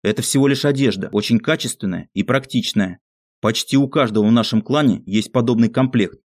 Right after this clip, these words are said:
и не один". Он открыл шкаф и показал на точно такую же куртку, что была надета на мне. "Неплохо защищает,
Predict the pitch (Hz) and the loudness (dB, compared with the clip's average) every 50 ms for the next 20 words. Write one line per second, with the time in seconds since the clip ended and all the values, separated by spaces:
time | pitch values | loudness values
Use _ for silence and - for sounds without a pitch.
0 | _ _ 101 113 131 139 147 147 120 104 101 95 92 - _ _ _ _ _ _ | _ _ 2 2 4 4 4 2 2 0 0 0 -2 -6 _ _ _ _ _ _
1 | _ _ _ _ _ _ _ _ _ _ - 117 120 123 117 110 - - 110 113 | _ _ _ _ _ _ _ _ _ _ 0 2 4 4 2 2 0 -2 0 0
2 | 110 98 - - - 135 147 143 - _ _ 120 110 - 107 - 113 107 101 123 | 0 0 -2 -2 0 0 0 0 -2 _ _ -8 -6 -6 -4 -4 -2 -2 0 2
3 | 127 127 123 107 - 135 120 - - 117 104 - 107 - - 127 117 110 110 - | 2 4 2 2 0 -2 -2 0 0 0 0 -2 -2 -2 0 0 0 0 0 -4
4 | _ - 139 104 - - - 107 - - - - 117 104 101 104 107 123 135 117 | _ -2 -2 -2 -2 -4 -8 -10 -10 -12 -6 -2 0 2 2 4 4 4 4 2
5 | 101 104 113 - 127 117 117 117 117 110 95 80 - - _ _ _ _ _ _ | 2 0 0 2 2 4 4 6 6 4 4 2 -2 -8 _ _ _ _ _ _
6 | _ _ _ _ 92 101 123 135 143 160 185 175 - 175 147 151 151 - 180 165 | _ _ _ _ 0 2 2 4 4 4 4 4 2 0 -2 -2 -2 -2 -2 -2
7 | - - 160 113 95 90 - - | 0 2 2 0 0 -2 -8 -12